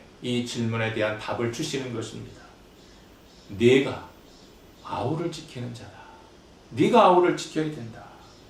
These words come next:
여러분, 우리가 선한 의도와 선한 행위는 다릅니다. 나그네를 대접하고, 너희도 한때는 나그네 되었고,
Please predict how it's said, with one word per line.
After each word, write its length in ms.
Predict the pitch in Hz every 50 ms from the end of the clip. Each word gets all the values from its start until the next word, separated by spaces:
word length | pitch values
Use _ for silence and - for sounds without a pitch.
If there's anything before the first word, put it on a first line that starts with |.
| - - - - - - - - - - - - - - - - - - - - - - - - - - -
여러분, 260 | 123 135 151 156 156 156
우리가 440 | 147 151 151 156 151 147 147 147
선한 680 | - - - - - - 185 190 185 175 175 170 175 - -
의도와 880 | 139 139 147 165 190 214 - 185 139 - 98 98 101 117 - - - - - - - -
선한 640 | - - - - 151 147 147 147 143 143 143 - -
행위는 640 | - - - 170 180 165 139 127 131 139 147 147 - -
다릅니다. 500 | - - - - 101 101 95 92 - - - - - - - - - - - - - - - - - - - - - - - - - - - - - - - - - - - - - - - - - - - - - - - - - - - - - - - - - - - - - - - - -
나그네를 960 | - - 135 151 170 226 240 240 233 214 208 208 220 233 233 233 - - - - - - - - - -
대접하고, 800 | - - 131 147 180 170 151 - - - - - - 113 - - 123
너희도 340 | 120 135 156 190 226 233 220
한때는 760 | - 240 233 - - 202 180 190 214 208 - - - - -
나그네 440 | - - 208 208 269 254 240 202
되었고, 480 | - 160 - 127 - - - - 98